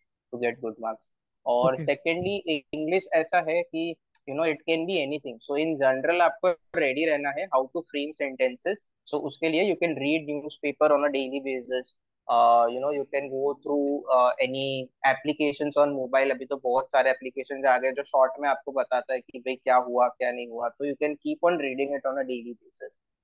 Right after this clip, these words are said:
Speaker 1: तो उस हिसाब से ना अपने आप ही आपका इंग्लिश लैंग्वेज जो पकड़ है, जो चाहिए वो लैंग्वेज पे, that will get, uh, revised every day। And once you are, once I was comfortable with all this thing, what I did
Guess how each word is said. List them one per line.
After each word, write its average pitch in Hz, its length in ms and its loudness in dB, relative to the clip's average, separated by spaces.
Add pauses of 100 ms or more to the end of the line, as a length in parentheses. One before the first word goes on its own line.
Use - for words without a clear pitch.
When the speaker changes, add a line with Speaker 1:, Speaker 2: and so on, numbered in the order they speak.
(120)
Speaker 1:
तो 151 80 2
उस 160 160 0
हिसाब 170 220 6
से 170 80 0
ना 135 120 2
अपने 156 260 2
आप 151 320 2
ही 160 60 2
आपका 156 220 0
इंग्लिश 147 340 -4
लैंग्वेज 135 380 0
जो 151 220 -4
पकड़ 139 480 0
है, 135 140 4
जो 135 420 -8
चाहिए 127 320 -2
वो 143 120 0
लैंग्वेज 127 420 -2
पे, 185 200 -4
that 165 200 2 (100)
will 143 160 -4 (260)
get, 131 120 0 (540)
uh, 123 220 6
revised 127 420 0
every 127 360 -4
day। - 140 -20 (640)
And 135 320 0
once 156 400 2
you 190 180 2
are, 185 120 4 (340)
once 170 120 -2
I 185 100 2
was 180 120 0 (120)
comfortable 160 500 -2
with 170 180 -2
all 147 160 0
this 160 300 -6
thing, 208 140 -6
what 147 220 4
I 165 140 6
did 165 220 0